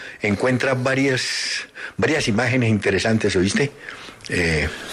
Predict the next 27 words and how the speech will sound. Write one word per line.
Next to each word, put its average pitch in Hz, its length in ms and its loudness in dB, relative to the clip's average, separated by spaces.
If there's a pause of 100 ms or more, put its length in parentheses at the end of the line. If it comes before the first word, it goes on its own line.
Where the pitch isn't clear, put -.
(220)
puede 85 180 2
ser, 85 240 0
¿no? 71 160 0 (680)
Eh, 76 560 -2 (1000)
eh, 104 580 2
Luis 104 180 2
Alfonso 110 320 4
Echeverry, 120 540 2 (460)
en 113 120 4
el 107 160 2
tema 135 340 2
del 104 540 2
arquero 131 480 0
del, 101 340 0 (440)
el 104 180 2
Tolima, 202 500 2 (400)
no, 175 200 2
pero 135 160 2
yo 160 160 2
no 170 140 0
creo, 170 300 2
pues, - 280 -4
que, - 140 -2
eh, - 480 -4 (380)
tampoco 110 380 2
hay 120 100 4
que, 107 280 0